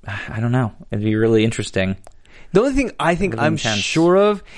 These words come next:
Speaker 2: because I don't wanna spoil some of the stuff that's going on.
Speaker 1: Right, and I'm trying not to read anything.
Speaker 2: I know you, that's what I
Speaker 1: Anything for that very reason, because I don't wanna know all the chatter going out there or anything else.
Speaker 2: So all I'm gonna say is I think,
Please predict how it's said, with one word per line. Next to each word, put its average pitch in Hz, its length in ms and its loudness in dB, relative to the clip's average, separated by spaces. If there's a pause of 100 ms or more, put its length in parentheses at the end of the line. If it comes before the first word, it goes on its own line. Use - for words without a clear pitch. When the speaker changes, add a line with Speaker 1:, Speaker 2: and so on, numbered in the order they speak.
Speaker 2:
because 160 220 2
I 190 140 4
don't 190 80 4
wanna 190 160 2
spoil 170 360 2
some 170 180 -4
of 165 80 -2
the 156 60 0
stuff 147 320 -2
that's 139 180 -6
going 139 260 2
on. 139 100 2
Speaker 1:
Right, 123 120 2
and 123 100 -2
I'm 131 120 0
trying 160 180 -2
not 151 80 -4
to 165 100 -2
read 143 160 0
anything. 139 260 0
Speaker 2:
I 160 60 4
know 165 120 4
you, 151 260 2
that's 135 240 0
what 165 100 -2
I 139 140 2
Speaker 1:
Anything 127 640 -2
for 123 200 -6
that 110 140 -2
very 123 220 -2
reason, 113 280 -4
because 107 180 -4
I 101 60 0
don't 113 260 0
wanna 117 160 0
know 113 200 2
all 107 140 0
the 107 80 -4
chatter 110 380 -4
going 107 240 -6
out 98 180 -8
there 101 220 -2
or 98 40 -4
anything 101 300 -6
else. 95 280 -8 (180)
Speaker 2:
So 170 240 2
all 175 320 2
I'm 180 260 4
gonna 160 240 2
say 131 180 0
is 131 140 -2 (140)
I 185 320 4
think, 110 400 -6